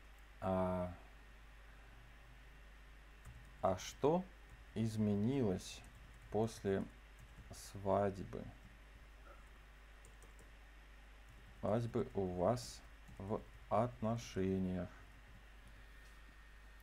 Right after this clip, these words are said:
О, отличный вопросик. То есть, м, мы сейчас, э, то есть фокус, э, автора у нас,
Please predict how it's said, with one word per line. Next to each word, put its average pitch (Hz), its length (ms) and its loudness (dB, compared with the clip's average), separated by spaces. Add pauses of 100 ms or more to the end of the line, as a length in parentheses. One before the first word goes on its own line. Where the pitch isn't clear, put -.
(140)
О, 156 200 12 (600)
отличный 107 720 0
вопросик. 85 580 -2 (440)
То 110 60 8
есть, 117 260 6 (460)
м, 101 300 4 (680)
мы 127 300 2
сейчас, 113 520 6 (680)
э, 95 380 6 (540)
то 110 80 6
есть 110 160 4
фокус, - 480 10
э, 95 460 8 (160)
автора 113 380 12
у 90 100 8
нас, 95 280 4